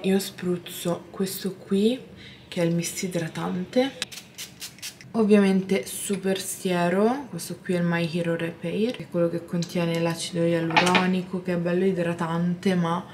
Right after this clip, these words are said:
si assorbe letteralmente subito. E poi ovviamente la mia amatissima, questa ormai la sapete, se non l'avete mai provata, io non so come è riuscita ad andare in giro,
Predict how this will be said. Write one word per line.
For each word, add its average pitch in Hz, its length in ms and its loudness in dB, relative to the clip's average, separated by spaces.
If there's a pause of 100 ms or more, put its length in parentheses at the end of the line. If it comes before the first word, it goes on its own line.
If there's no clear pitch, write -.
(320)
si - 220 -6
assorbe 180 720 0
letteralmente 180 1160 -2
subito. 185 920 -2 (160)
E 240 140 0
poi 208 180 4
ovviamente 190 800 6
la 185 140 4
mia 180 340 4
amatissima, 180 880 2
questa 175 300 -2
ormai 165 240 2
la 170 100 2
sapete, 170 680 2
se - 160 -6
non 165 100 0
l'avete 165 220 2
mai 165 140 2
provata, 160 680 -2 (140)
io 185 100 0
non 175 220 4
so 170 160 -2
come 170 180 -2
è 160 40 0
riuscita 165 340 -2
ad 160 60 0
andare 156 280 0
in 160 160 0
giro, 165 420 0